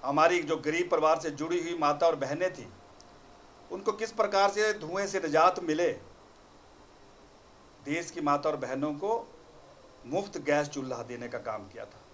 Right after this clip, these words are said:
गरीब जो परिवार थे जिनके बैंक में खाते नहीं खुलते थे, उनके मुफ्त खाते खोलने का काम किया था। यही नहीं, इसके अतिरिक्त हमारी, हम सबके इस बात के गवाह है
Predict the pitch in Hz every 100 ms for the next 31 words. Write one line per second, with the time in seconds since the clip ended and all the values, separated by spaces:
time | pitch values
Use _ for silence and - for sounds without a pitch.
0 | - - - - - - - - - -
1 | 151 214 233 240 240 233 - 180 175 175
2 | 185 220 220 220 208 202 190 147 190 196
3 | 208 180 208 208 240 226 185 156 143 127
4 | 95 - - - - - - - - 170
5 | 185 202 208 185 139 170 - - - 156
6 | 156 175 151 160 147 143 135 123 117 120
7 | 113 - - - - - 226 277 247 202
8 | - - - - - - - - - -
9 | - 139 - 180 185 190 175 165 180 147
10 | 135 - - - - 139 143 175 190 175
11 | 151 - 151 147 151 147 170 135 139 175
12 | 170 180